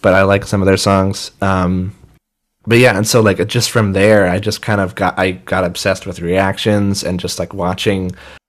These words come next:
you know, what, what's the next big song that's gonna, like, take over YouTube and whatever. And so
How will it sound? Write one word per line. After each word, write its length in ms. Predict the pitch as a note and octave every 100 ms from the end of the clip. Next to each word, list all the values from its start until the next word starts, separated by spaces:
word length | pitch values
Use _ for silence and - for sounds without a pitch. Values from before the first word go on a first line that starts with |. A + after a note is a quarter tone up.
| _ _
you 100 | G#2
know, 320 | F2+ F2 F#2+
what, 280 | - A2+ A2
what's 180 | A#2+ A#2+
the 80 | A2
next 320 | A2 G#2 - - - _ G#2 - -
big 220 | A2+ G2
song 380 | - A2 A2 G#2
that's 180 | F2+
gonna, 260 | - G2 F2+
like, 160 | F#2+ -
take 260 | - G2
over 240 | G2 G2 F#2
YouTube 640 | F#2 F#2+ - F#2 F#2 E2+ - - - _ _
and 160 | G2 F#2+
whatever. 400 | F2+ F2+ F#2 E2+
And 160 | F2+
so 320 | - F#2 E2+